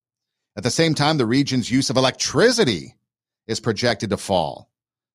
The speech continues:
the most in Europe, as warming winters will reduce demand for heating. Look at that. Less electricity, less people dying because of the cold. I knew,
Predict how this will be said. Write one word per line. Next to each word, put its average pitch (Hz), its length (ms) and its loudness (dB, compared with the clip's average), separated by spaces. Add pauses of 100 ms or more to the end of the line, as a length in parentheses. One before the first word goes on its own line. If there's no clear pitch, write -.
the 98 60 -6
most 104 300 0
in 101 100 -4
Europe, 90 420 -2
as 90 200 -6
warming 104 460 -4
winters 104 380 -6
will 92 140 -6
reduce 95 220 -8
demand 90 420 -8
for 85 140 -12
heating. 131 520 -10 (960)
Look - 140 -16
at 175 80 -14
that. 73 200 -14 (680)
Less 127 200 -4
electricity, 139 800 -6 (720)
less 123 160 -2
people 120 240 -4
dying 107 400 -2
because 107 240 -4
of 92 80 -8
the 73 80 -10
cold. 107 640 -4 (520)
I 170 100 0
knew, 226 200 0